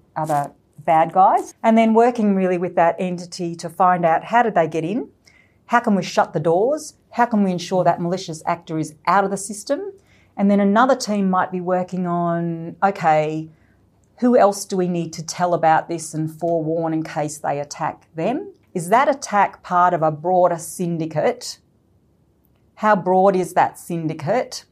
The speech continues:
Do we have legal powers? Do we have an opportunity here to disrupt,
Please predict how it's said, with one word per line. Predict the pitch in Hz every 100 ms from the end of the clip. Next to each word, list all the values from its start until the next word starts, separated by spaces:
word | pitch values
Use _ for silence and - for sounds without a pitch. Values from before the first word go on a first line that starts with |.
| _ _ _ _ _ _ _ _ _ - 151
Do | 214
we | 214
have | 185 175 156
legal | 156 180 196 214
powers? | 208 185 180 180 180 175 170 -
Do | - 190
we | 175
have | 175 160
an | 160 160
opportunity | 180 - - 185 170 151 170
here | 156 175 160
to | 160
disrupt, | 143 160 - - 175 - -